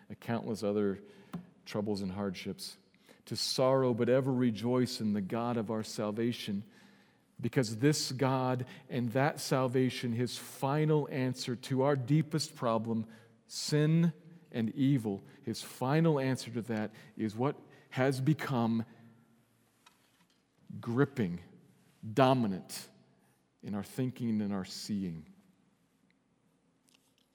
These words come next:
He wants us to see him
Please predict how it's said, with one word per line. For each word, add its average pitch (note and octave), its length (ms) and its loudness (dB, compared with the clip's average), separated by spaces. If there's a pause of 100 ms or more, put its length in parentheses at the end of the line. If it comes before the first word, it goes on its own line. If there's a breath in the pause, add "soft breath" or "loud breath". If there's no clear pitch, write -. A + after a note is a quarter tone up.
(1900 loud breath)
He G#2+ 140 -2
wants A#2+ 400 0
us C#3+ 140 0
to B2 120 -6
see C#3+ 360 0
him A2+ 360 -2